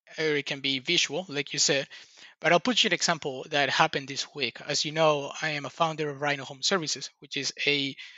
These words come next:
company, a construction company here in Houston. We had, over the week, we had a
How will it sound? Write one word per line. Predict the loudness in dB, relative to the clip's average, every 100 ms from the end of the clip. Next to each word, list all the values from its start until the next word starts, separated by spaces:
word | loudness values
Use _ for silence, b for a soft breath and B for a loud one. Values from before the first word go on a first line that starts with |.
| B -2
company, | 0 2 0 4 4
a |
construction | 2 2 2 2 0
company | -6 -6 -8
here | -10
in | -14
Houston. | -10 -8 -8 -12 _ _ _ _ _ _
We | 4 8
had, | 10 10 8
over | 6 4
the | 4
week, | 2 2 0
we | 4
had | 6
a | 6 2